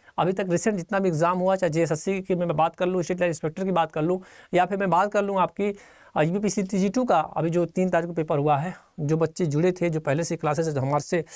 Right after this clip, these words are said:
हमसे जो जुड़े हुए थे, उन बच्चों का यही आउटपुट आया है सर जी,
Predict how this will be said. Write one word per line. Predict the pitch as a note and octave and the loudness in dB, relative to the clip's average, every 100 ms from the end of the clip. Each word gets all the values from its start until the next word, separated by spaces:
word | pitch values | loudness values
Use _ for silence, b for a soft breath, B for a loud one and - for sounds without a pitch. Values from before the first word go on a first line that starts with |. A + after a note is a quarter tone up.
| B B _ | B B _
हमसे | - E3+ A3+ | -4 0 0
जो | G3+ | 2
जुड़े | F3+ G#3+ | 4 4
हुए | A3 G#3+ | 4 2
थे, | G#3 A3+ | 2 -2
उन | - E3 | -2 -2
बच्चों | D#3 D#3 F#3+ | -2 -2 -4
का | F#3 | -2
यही | D3+ E3+ | 0 2
आउटपुट | D#3+ D3+ D3+ | 2 0 0
आया | C#3+ D3 | 2 2
है | |
सर | C#3+ D3 | 0 -2
जी, | C#3+ | -2